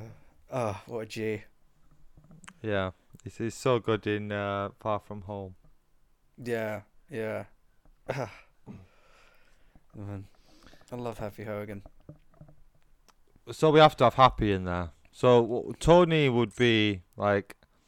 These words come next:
Speaker 2: head of development or something?
Speaker 1: Um,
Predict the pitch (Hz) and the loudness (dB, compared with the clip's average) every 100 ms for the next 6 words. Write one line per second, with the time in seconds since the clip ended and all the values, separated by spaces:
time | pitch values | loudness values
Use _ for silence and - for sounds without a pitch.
0 | _ _ _ _ _ _ _ _ 110 107 | _ _ _ _ _ _ _ _ -4 -2
1 | 110 113 117 120 127 143 127 135 151 160 | -2 0 2 2 0 -6 -8 -8 -6 -6
2 | 180 - _ _ _ _ _ _ _ _ | -8 -10 _ _ _ _ _ _ _ _
3 | _ _ _ _ _ _ _ - 202 208 | _ _ _ _ _ _ _ -12 -10 -8
4 | 214 208 208 208 208 202 196 | -8 -6 -6 -6 -6 -8 -10